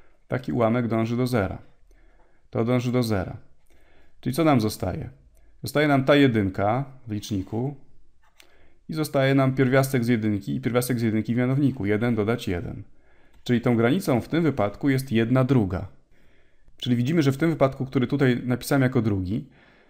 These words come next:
granica różnicy dwóch wyrażeń, z których oba dążą do nieskończoności, nie jest równa zero,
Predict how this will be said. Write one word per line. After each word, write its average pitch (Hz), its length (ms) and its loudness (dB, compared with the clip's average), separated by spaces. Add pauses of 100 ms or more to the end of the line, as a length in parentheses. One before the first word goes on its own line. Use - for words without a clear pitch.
(580)
granica 123 600 6
różnicy 127 600 2
dwóch 131 280 0
wyrażeń, 131 380 6
z - 40 -6
których 113 300 -2
oba 156 220 8
dążą 127 320 4
do 120 80 2
nieskończoności, 113 920 -2 (120)
nie 160 100 0
jest 190 200 2
równa 117 280 4
zero, 107 380 2